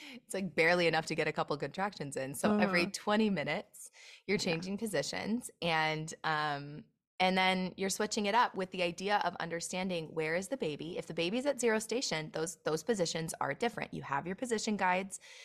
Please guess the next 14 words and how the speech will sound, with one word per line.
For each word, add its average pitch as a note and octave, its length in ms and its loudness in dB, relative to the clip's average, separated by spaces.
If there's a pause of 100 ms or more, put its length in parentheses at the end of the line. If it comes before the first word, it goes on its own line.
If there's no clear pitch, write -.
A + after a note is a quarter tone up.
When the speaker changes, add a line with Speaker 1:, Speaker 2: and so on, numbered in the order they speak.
(240)
Speaker 1:
at D#3 140 2
your G#3+ 100 0
bedside F#3+ 440 0
to F3 120 -2
reference, E3+ 600 -2
but - 200 -6
really A#3 280 0
it's F3+ 180 -6
knees F3 240 -4
together, D#3 480 2
knees, D3 460 -6 (400)
knees D#3 400 -2 (120)
parallel. G3 680 2
Um, D#3 520 0